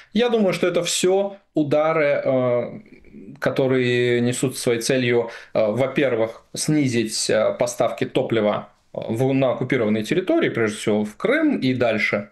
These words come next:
возможно, на фронт, и, э, на экспорт, соответственно, тоже, э, пытаются украинские военные снова нащупать, э, болевые точки, э, российского топливного экспорта.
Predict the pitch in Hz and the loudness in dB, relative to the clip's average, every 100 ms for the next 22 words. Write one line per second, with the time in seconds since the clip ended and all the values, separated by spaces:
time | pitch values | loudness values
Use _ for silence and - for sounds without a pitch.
0 | - 107 117 113 117 160 175 302 311 - | -4 -2 0 0 0 0 0 0 0 -6
1 | - - - 180 226 285 302 - 170 160 | -18 -20 -10 -2 0 2 2 2 2 2
2 | 151 139 127 117 110 127 139 175 131 - | 2 0 -2 -2 -2 0 0 2 0 0
3 | 160 - - 110 113 107 - 113 104 127 | -4 -4 -2 0 0 -4 -4 -4 0 0
4 | 127 110 110 113 110 107 120 - 127 123 | 2 0 0 -2 -2 -2 -6 -6 -8 -4
5 | 131 151 151 147 - 131 - - - 123 | -2 0 0 -2 0 0 -2 -10 -6 0
6 | 139 135 - 123 117 120 139 127 120 135 | 0 0 0 0 2 2 0 0 -2 0
7 | 143 117 120 - - 131 113 110 - - | 0 0 -2 -2 -4 -2 -2 -2 -4 0
8 | 113 117 113 - 120 - 120 127 143 143 | 0 2 -2 -4 -4 -4 -2 0 2 2
9 | 127 113 151 165 - 127 113 - _ - | 2 0 0 -2 0 -2 -2 -8 _ -2
10 | 113 107 107 110 110 117 123 113 - 107 | 0 2 2 0 0 0 0 -2 -2 0
11 | 120 - 107 107 123 262 - 143 - 117 | 0 0 0 2 2 0 -2 -2 0 -2